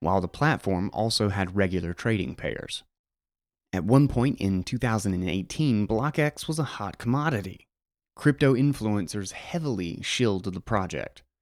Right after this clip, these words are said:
BlockX raised twenty-four million U S dollars in their own I C O, although in the end they only received about five point five million British pounds,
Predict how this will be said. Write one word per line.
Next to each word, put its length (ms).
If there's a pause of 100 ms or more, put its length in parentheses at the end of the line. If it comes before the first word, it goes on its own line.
(480)
BlockX 680
raised 500
twenty-four 920
million 580
U 220
S 180
dollars 480
in 200
their 280
own 320
I 160
C 260
O, 200 (440)
although 320
in 120
the 180
end 160
they 100
only 220
received 380
about 360
five 460
point 260
five 320
million 460
British 420
pounds, 540